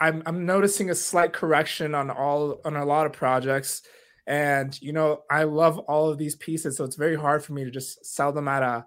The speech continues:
you know, loss. So I definitely am holding. I love this project. I definitely think it's undervalued. Um, you know, these cars look cool. I like the images, so I'm holding.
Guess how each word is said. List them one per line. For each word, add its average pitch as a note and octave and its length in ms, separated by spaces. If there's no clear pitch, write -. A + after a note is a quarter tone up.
you C#3 80
know, B2+ 280
loss. C3+ 580
So - 240
I C3 100
definitely D#3+ 420
am D3+ 100
holding. D3+ 480
I C#3 120
love D#3 240
this E3 140
project. D3+ 400
I C3+ 60
definitely D3+ 300
think D3 140
it's - 80
undervalued. D3 800
Um, B2 520
you C3+ 80
know, D3 320
these D#3+ 260
cars E3 380
look D3+ 160
cool. D3+ 460
I C#3 100
like D#3 240
the C3+ 120
images, C#3 500
so B2+ 420
I'm B2+ 140
holding. A#2+ 420